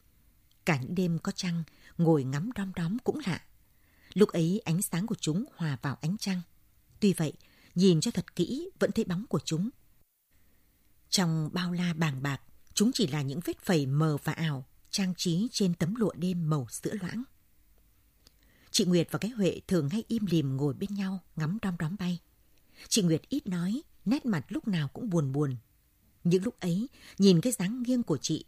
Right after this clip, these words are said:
trong đêm mờ ảo, Huệ thấy sao chị Nguyệt đẹp một cách lạ lùng. Cái Huệ tuy ít tuổi nhưng rất tinh. Nó biết chị Nguyệt lo lắng cho thầy giáo Hải, người chồng sắp cưới của chị, phải nằm ngay trong hang ổ của địch.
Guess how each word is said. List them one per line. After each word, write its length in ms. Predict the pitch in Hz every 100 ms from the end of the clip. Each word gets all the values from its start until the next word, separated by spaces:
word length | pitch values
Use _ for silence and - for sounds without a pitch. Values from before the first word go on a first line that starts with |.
| -
trong 140 | 220 -
đêm 200 | 214 165
mờ 180 | 151 -
ảo, 280 | 147 135 139 _ - - - _
Huệ 200 | 208 170 -
thấy 240 | 151 185
sao 180 | 220 185 160
chị 100 | -
Nguyệt 180 | 160 147 -
đẹp 180 | 160 147
một 180 | 143 147
cách 220 | 269 -
lạ 100 | 185 160
lùng. 240 | 165 151 123 - - - _ _ _ _ _ -
Cái 120 | 190
Huệ 320 | 165 165 - -
tuy 240 | 185 175 -
ít 120 | 294 -
tuổi 280 | 170 139 123 -
nhưng 240 | - 170 151
rất 240 | 277 -
tinh. 180 | 202 190 - - - -
Nó 80 | 202
biết 200 | 208 339
chị 160 | - -
Nguyệt 320 | 160 160 -
lo 160 | 196 214
lắng 260 | 185 196
cho 100 | 294 233
thầy 160 | 160
giáo 160 | 131 160
Hải, 320 | 240 185 131 - - - -
người 140 | 175
chồng 280 | - 160 127
sắp 280 | - - -
cưới 180 | 180 220
của 100 | 214
chị, 260 | - 160 143 - - -
phải 200 | - 160
nằm 340 | 127 143 139 131
ngay 160 | 185 190
trong 140 | 208
hang 160 | 190 208
ổ 180 | - 151
của 140 | -
địch. 160 | 135 151